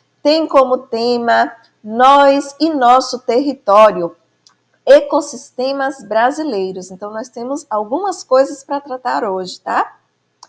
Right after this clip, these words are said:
Trago, então, a imagem aqui, né? A figura de Matilda Mo-, Modenhauer, que ela foi importante, né,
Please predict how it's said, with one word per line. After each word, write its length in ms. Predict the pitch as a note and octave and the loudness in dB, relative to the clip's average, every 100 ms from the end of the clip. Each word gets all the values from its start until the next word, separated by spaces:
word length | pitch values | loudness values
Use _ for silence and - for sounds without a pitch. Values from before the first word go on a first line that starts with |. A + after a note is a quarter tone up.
| _ _ _ | _ _ _
Trago, 300 | D#4 D#4 C4 | 0 0 -2
então, 520 | A3+ - G3 B3+ E4 _ _ _ _ | -8 -8 -6 -6 -8 _ _ _ _
a 340 | B3 C4+ B3 - | 2 4 2 -2
imagem 760 | B3 A3+ G3 A3 B3 B3+ G3+ G3+ | -8 -4 -2 -2 -2 -6 -12 -14
aqui, 320 | G3+ B3 C#4+ | -12 -8 -6
né? 320 | B3 C4+ A#4+ _ _ _ _ _ _ _ | -4 -6 -8 _ _ _ _ _ _ _
A 100 | - | -10
figura 460 | - A#3+ G3+ B3+ B3 | -8 -8 0 2 2
de 140 | B3 | 0
Matilda 680 | A#3 A3 - D4 D#4 C4+ C4 | -4 -6 -6 -4 -2 0 -2
Mo-, 240 | A3+ G#3+ - _ _ | -4 -6 -12 _ _
Modenhauer, 920 | G#3+ A#3 G3+ G3+ F#3+ F3+ F#3+ B3 C#4+ - _ _ _ _ _ | -8 -6 -6 -10 -8 -4 0 0 0 -4 _ _ _ _ _
que 560 | - C#4 C#4 C#4+ - - _ - | -8 -4 0 -2 -4 -12 _ 0
ela 200 | B3 C4+ | 2 2
foi 260 | D#4+ D4 C#4 | 2 0 0
importante, 840 | - E4+ E4+ - D4 G#4+ G4+ A#3 | 0 -4 -4 -6 -4 -4 -8 -10
né, 300 | A3 B3 | -6 -6